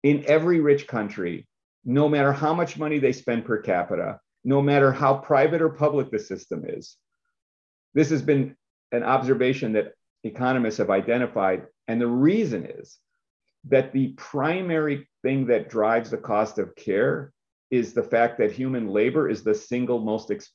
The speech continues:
is the, is the input, the biggest input. And wages always grow at the rate of the economy that the system is in because wages have to keep up. Scientific innovation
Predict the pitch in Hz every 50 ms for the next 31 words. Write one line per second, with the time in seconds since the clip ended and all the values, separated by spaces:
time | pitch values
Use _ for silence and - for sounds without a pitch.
0 | _ - 101 95 107 101 208 - 123 104 - - 104 - - 110 113 123 - -
1 | - - - - 104 - 123 120 113 113 - - 98 107 117 120 - 151 170 -
2 | - - _ _ _ _ _ _ _ _ _ _ _ 131 131 131 123 120 135 139
3 | 143 175 190 156 165 160 147 139 139 - _ _ _ _ - 127 139 151 165 160
4 | 160 160 156 147 135 135 - - 120 120 123 123 123 110 104 - - 107 107 -
5 | 117 107 107 113 113 113 113 104 90 101 98 101 101 - - 117 113 113 117 113
6 | 104 98 90 87 90 98 104 - - _ _ _ 110 104 - 107 104 - - 120
7 | - - - 104 101 92 87 92 104 98 85 85 95 107 110 - _ _ _ _
8 | - 117 - 127 104 101 113 110 107 113 110 110 110 104 104 107 104 - 107 104
9 | 101 - 92 85 - - - _ _ _ _ _ _ - - - 151 156 156 143
10 | 143 175 160 170 175 147 143 139 123 117 107 98 101 117 127 156 143 139 117 95
11 | 95 95 104 104 -